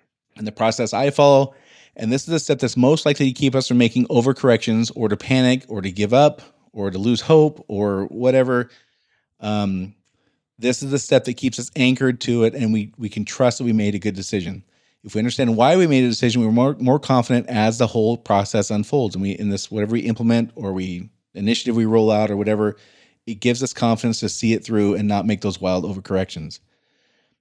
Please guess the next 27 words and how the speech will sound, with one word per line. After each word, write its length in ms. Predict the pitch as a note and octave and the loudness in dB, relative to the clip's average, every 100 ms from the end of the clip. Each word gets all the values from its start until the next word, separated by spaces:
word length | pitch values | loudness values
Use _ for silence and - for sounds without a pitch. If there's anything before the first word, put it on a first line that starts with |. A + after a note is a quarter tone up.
| _ _ C3 | _ _ -8
Uh, 100 | F#2+ | -2
we 80 | G#2 | 2
gotta 100 | A#2 | 2
figure 120 | C3 | 4
out 40 | |
which 180 | C3+ C#3+ | 2 2
ma-, 160 | C#3 A2 | 0 0
which 220 | C#3 - | -4 2
factors 340 | C#3 B2+ B2+ | 2 2 0
are 60 | B2+ | 0
most 220 | B2+ - | 0 2
relevant, 360 | D3 E3 E3+ - | 2 2 0 -4
like 160 | F#2+ | -8
cost, 400 | - C#3+ C#3+ C3+ | -4 0 0 0
effectiveness, 520 | - C3 B2 C3 B2+ | -2 -2 0 0 0
training, 640 | - - B2+ B2+ B2+ B2 A#2 _ _ _ | 0 2 4 6 6 4 0 _ _ _
uh, 160 | - F2+ | -10 0
likelihood 380 | A2 A2+ A2+ | 0 0 -2
of 100 | A#2 | -2
success, 600 | - - D#3 D3 - - - | -6 -2 2 2 0 -10 -14
negative 360 | - G2+ A2+ A2 | -6 -2 0 0
or 60 | G2 | 0
positive 320 | A#2 A2 G#2 | 0 2 0
impact 320 | G#2+ A2+ G#2 | 0 0 0
on 80 | F#2 | -4
customers, 380 | A2 G2 G#2 F#2+ | -4 -4 -6 -8
employees, 560 | F#2+ D3+ D3 C3+ B2+ | -4 0 2 0 -4